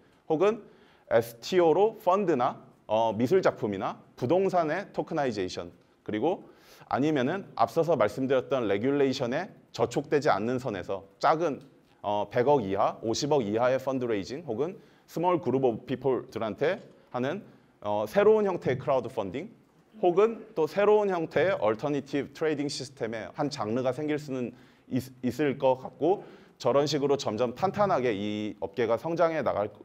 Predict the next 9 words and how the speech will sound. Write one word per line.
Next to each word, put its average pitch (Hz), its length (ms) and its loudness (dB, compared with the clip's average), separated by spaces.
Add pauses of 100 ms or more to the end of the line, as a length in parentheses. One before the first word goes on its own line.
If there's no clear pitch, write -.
(220)
것으로 107 400 0
조심스럽게 98 840 -4
한번 92 400 -6 (100)
예측해 123 460 -2
볼 95 160 0
수는 107 400 -6
있을 104 260 -4
것 120 120 0
같습니다. 85 440 -10